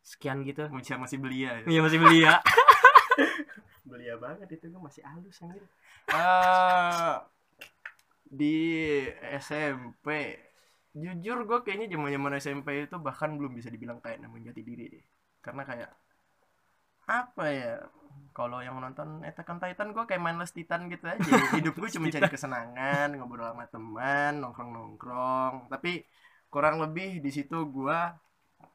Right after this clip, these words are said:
Speaker 2: kalau dibilang belajar untuk seko-, di sekolah belajar,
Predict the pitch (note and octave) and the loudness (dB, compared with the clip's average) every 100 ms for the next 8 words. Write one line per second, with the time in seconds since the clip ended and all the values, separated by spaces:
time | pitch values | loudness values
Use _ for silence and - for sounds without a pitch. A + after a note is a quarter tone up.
0 | _ - C3+ C3+ C#3 D3 D3 C#3 C3+ C3+ | _ -14 -12 -10 -10 -12 -12 -12 -10 -10
1 | D3 C#3 C#3 C#3 _ - - - C#3 C#3+ | -12 -16 -18 -20 _ -20 -16 -16 -14 -10
2 | C3+ - C#3+ C#3 C3 C#3+ C3 B2+ D3 | -10 -6 -6 -4 -8 -12 -12 -14 -16